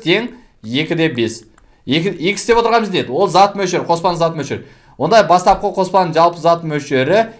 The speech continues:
екі де бес моль екен. А бізден сұрағаны бастапқы қоспаның көлемі.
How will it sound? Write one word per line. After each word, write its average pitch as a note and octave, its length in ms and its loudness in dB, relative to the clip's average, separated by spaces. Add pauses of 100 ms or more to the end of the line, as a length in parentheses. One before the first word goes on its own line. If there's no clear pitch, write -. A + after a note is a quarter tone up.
(100)
екі C3+ 240 -2
де D#3 160 -2
бес D#3 260 -2
моль C#3+ 220 -2
екен. F#2 240 -10 (220)
А C#3+ 120 2
бізден G3+ 220 -2
сұрағаны F3+ 480 2
бастапқы E3 480 -2
қоспаның E3+ 400 -2
көлемі. C3 380 2